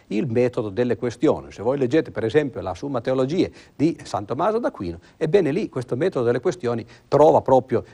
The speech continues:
il suo fulgore massimo, cioè Tommaso tratta di tutti gli argomenti della teologia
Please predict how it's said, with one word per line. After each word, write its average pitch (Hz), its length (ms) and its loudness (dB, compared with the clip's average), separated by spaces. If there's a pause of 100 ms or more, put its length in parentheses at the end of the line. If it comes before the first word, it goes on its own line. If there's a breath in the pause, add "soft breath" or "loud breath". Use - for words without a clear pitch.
il 127 160 -2
suo 131 300 0
fulgore 120 460 4
massimo, 76 480 -6 (140 soft breath)
cioè 107 280 -2 (180 soft breath)
Tommaso 226 520 2 (160 loud breath)
tratta 170 400 4
di 104 80 -4
tutti 214 260 -4
gli 143 80 0
argomenti 139 520 2
della 123 200 -2
teologia 220 480 -4